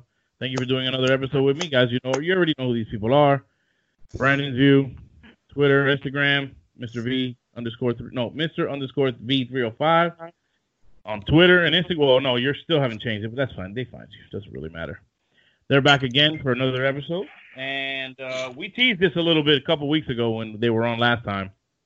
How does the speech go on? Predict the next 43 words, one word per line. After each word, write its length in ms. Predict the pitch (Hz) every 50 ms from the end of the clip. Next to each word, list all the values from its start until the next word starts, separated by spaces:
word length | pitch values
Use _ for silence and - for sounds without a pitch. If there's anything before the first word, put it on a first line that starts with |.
| - - - - - - - - - - - - - - -
And 140 | 135 135 131 -
since, 160 | 151 135 101 -
you 80 | 151
know, 120 | 131 113 123
obviously 340 | 131 127 120 110 - 117
sports 300 | 104 - 123 123 117 117
are 60 | 101 98
slow 260 | - 131 135 131 127
right 180 | 123 120 120
now. 320 | 123 120 120 117 117 117 - _ _ _ _ _ _ _ _ _ _ _ _ - -
And, 280 | 113 113 113 110 110
uh, 480 | 117 117 117 113 113 113 110 110 110 104 - - _ _
well, 260 | - 110 110 113 107 - - - - - _ _ _ _ _ -
Alex 300 | - 127 151 156 151 135 - -
Cora 300 | - 165 170 165 156 143
made 200 | 131 131 127 120 107
sure 160 | - 139 131
that 80 | 127 127
we 80 | 131 131
had 140 | 127 117 117
something 260 | 135 123 110 120 117
to 80 | 107 101
talk 220 | - 120 117 117
about 180 | 123 123 123 123
because 300 | 127 117 127 123 113 110
he's 320 | 113 123 123 123 117 113 - _ _ _ _ _ _ _ _ _ - -
obviously 500 | 135 147 147 139 143 131 - 139 127 107 - -
speaking 580 | - - 175 165 147 120 131 123 123 127 123 127
now. 420 | 135 131 131 127 131 131 131 _ _ _ _ _ _ _ _ _ _ _ -
Um, 360 | 123 123 123 123 120 117 107 -
now, 140 | 160 170 190
let 120 | 233 247
me 80 | 262 240
ask 160 | 226 202 170
you 80 | 175 139
something 280 | 131 131 120 120 113
because 400 | 117 127 110 131 127 123 117 107 98 - _ _ _ _ _ _ _ _ _ _ _
we 240 | - 71 135 170 196
talked 260 | - 208 202 196 180
about 180 | 190 185 175 160
it 60 | 151
on 80 | 143 131
the, 160 | 127 127